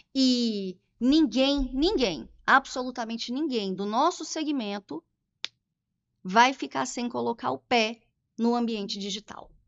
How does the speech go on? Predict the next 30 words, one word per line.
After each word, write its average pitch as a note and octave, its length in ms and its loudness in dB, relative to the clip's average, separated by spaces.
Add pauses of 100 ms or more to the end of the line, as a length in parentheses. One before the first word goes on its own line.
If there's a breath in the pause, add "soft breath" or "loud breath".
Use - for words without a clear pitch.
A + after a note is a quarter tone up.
(420)
É G#3+ 180 2
a, A3+ 140 0
é A3+ 180 -2
a A3+ 60 0
única F4+ 460 0
promessa C#4+ 680 0
que - 140 -6
eu E4+ 100 0
faço A3+ 600 -4 (340 loud breath)
e A3+ 80 2
a A#3+ 80 4
única D4+ 340 0
garantia B3+ 500 -2
que B3+ 140 -12
eu E4 120 -4
dou. F3+ 280 -8 (560)
Não B3 220 2
tem E4+ 240 0
como B3 560 2 (220 soft breath)
nenhum C4 520 4
atacado E4 600 -4
distribuidor, B3+ 800 -2 (160)
Arthur, G3 480 -4 (800)
não C4+ 300 6
conseguir C4 800 -4 (120)
fincar D4+ 880 0
uma F4 220 2
bandeirinha C4+ 540 -2
que C#4 80 -14
seja A3+ 500 -4